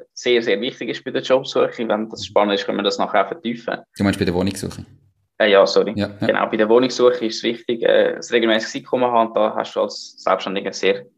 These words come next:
Speaker 1: schwierige Karte in der Regel, zumindest als frischer Selbstständiger. Wieso habe ich das Angebot am Schluss abgelehnt? Es,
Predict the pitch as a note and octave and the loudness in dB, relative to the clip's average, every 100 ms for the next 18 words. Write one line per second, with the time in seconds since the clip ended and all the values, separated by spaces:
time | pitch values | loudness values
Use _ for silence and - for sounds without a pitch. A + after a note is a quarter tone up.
0 | _ - G#2 G2+ - - - - - - | _ -6 -4 -2 -2 0 0 -2 -10 -8
1 | - - - F2+ F#2 D#2 - - - - | -10 -14 -8 -4 -4 -4 -6 -6 -6 -6
2 | - - - - - - - _ _ _ | -8 -8 -8 -8 -10 -14 -16 _ _ _
3 | - - - - _ _ _ _ _ - | -20 -20 -20 -20 _ _ _ _ _ -8
4 | - C3+ F3+ F3 D#3 - C3+ - - _ | 0 6 6 6 2 -2 -4 -6 -10 _
5 | _ _ _ _ _ _ G#2 C3 B2 B2 | _ _ _ _ _ _ 0 0 0 2
6 | A2+ A#2 A#2 A#2 - G#2 - G2 F2+ F#2 | 2 0 0 -2 -2 -4 -4 -4 -2 -4
7 | - - _ _ _ _ _ _ _ _ | -12 -20 _ _ _ _ _ _ _ _
8 | _ _ _ _ _ _ _ _ _ _ | _ _ _ _ _ _ _ _ _ _
9 | _ _ _ _ - - - | _ _ _ _ -2 -2 -6